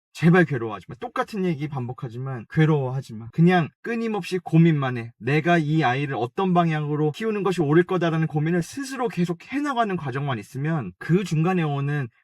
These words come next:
과정의 시행착오들은 사실 문제될 게 아니야. 그리고 이게 응원이 될진 모르겠지만 그냥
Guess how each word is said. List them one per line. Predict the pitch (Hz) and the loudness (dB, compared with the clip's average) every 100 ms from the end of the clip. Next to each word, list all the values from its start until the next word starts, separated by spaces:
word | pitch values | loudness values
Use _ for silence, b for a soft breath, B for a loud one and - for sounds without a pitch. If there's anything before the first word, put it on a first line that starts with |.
| _ | _
과정의 | - 143 185 185 170 165 | -6 -2 0 2 2 0
시행착오들은 | 165 - 196 180 151 127 127 147 127 | -2 -6 -8 -6 -6 -4 -4 -4 -6
사실 | - 175 165 | -8 -6 -4
문제될 | 113 120 131 123 | -4 -6 -6 -8
게 | - | -10
아니야. | 117 - 95 92 120 | -16 -14 -14 -14 -2
그리고 | 143 131 143 127 _ _ | -2 0 -4 -8 _ _
이게 | - 151 | -2 0
응원이 | 147 147 180 190 | 2 2 4 2
될진 | 160 143 175 165 | 0 -2 0 -2
모르겠지만 | 120 143 165 165 - 143 120 123 123 113 110 _ _ _ _ _ _ _ _ _ _ _ _ _ | 0 0 2 2 -2 -4 -4 -4 -6 -8 -10 _ _ _ _ _ _ _ _ _ _ _ _ _
그냥 | - 165 190 170 170 160 113 | 0 2 4 2 2 0 -4